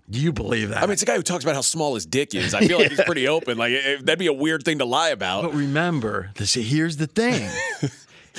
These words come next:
Speaker 1: Once he started dating, uh, Beth, his ego, th-, it, it changed,
Speaker 2: Yeah.
Speaker 1: right? And he wasn't old enough to worry about gray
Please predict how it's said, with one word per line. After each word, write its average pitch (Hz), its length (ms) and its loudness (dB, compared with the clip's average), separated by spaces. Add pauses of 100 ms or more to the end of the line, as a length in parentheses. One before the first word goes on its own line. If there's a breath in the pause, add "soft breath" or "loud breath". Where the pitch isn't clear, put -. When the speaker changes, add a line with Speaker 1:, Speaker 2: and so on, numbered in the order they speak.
(440 loud breath)
Speaker 1:
Once 143 360 0
he 202 80 0
started 131 720 -2
dating, 135 640 0 (180)
uh, 120 240 0
Beth, 101 640 -2 (320 soft breath)
his 135 280 -2
ego, 139 500 2
th-, - 180 -14
it, 135 320 -6
it 139 60 -4
changed, 117 680 -2
Speaker 2:
Yeah. 107 160 2
Speaker 1:
right? 104 200 -2 (160 loud breath)
And 135 160 0
he 139 120 2
wasn't 180 360 0
old 190 260 2
enough 143 220 0
to 143 80 0
worry 139 240 2
about 117 280 -2
gray 113 680 0